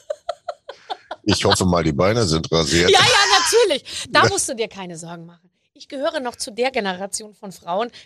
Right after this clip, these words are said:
Speaker 2: die das Rasieren der Beine für selbstverständlich und obligatorisch hält. Das ist übrigens auch nicht mehr so.
Speaker 1: Äh, da habe ich tatsächlich überhaupt keine Kenntnis darüber, äh,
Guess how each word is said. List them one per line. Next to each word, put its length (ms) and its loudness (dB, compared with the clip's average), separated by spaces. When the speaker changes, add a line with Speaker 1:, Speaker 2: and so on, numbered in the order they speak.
Speaker 2:
die 60 -20
das 240 -10
Rasieren 380 -6
der 100 -2
Beine 320 -2
für 200 -12
selbstverständlich 840 -4
und 140 -12
obligatorisch 800 -6
hält. 180 -4
Das 160 -20
ist 140 -20
übrigens 440 -10
auch 140 -4
nicht 200 -12
mehr 140 -20
so. 160 -20
Speaker 1:
Äh, 140 2
da 160 2
habe 100 0
ich 220 -4
tatsächlich 340 2
überhaupt 260 4
keine 220 0
Kenntnis 380 0
darüber, 580 2
äh, 260 2